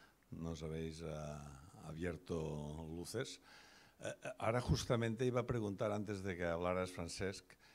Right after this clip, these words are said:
porque una cosa básica y simple que, que me ha quedado dudosa, y cuanto más básica y simple es la pregunta, pues, ah,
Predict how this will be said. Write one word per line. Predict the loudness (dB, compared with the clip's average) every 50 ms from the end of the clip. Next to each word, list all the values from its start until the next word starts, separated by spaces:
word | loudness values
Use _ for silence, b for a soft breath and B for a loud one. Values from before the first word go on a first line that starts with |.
| B B B B B _ _ _
porque | -4 -2 -2 -2 -4 -6 -4 -2 0 0 2
una | 2 2 2 0 0 -2
cosa | -2 -4 -4 -2 -2 0
básica | 2 2 2 2 0 -4 -6 -6 -4 -4 -4
y | -4
simple | -4 -4 -4 -4 -6 -8 -8 -8 -8 -8
que, | -8 -8 -6 -4 -4 -4 -4 -4 -6 -8
que | -8 -8 -8 -6 -6 -6
me | -6 -4 -4 -4
ha | -4 -4
quedado | -2 -2 -2 0 0 0 0 0 -2 -2 -4
dudosa, | -4 -4 -2 -2 -2 -2 -2 -2 -4 -4 -4
y |
cuanto | -4 -4 -6 -4 -4 -4 -4
más | -2 -2 -2 -2 -4 -2 0
básica | 0 0 0 -2 -4 -6 -4 -2 -2
y | -2
simple | -4 -6 -8 -6 -4 -4 -4
es | -2 -2
la | -4 -4 -4
pregunta, | -4 -4 -2 -2 -2 -2 -2 -4 -6 -6
pues, | -6 -6 -6 -4 -4 -4 -4 -4 -4
ah, | -4 -2 -2 -2 -4 -4 -4 -4 -6 -8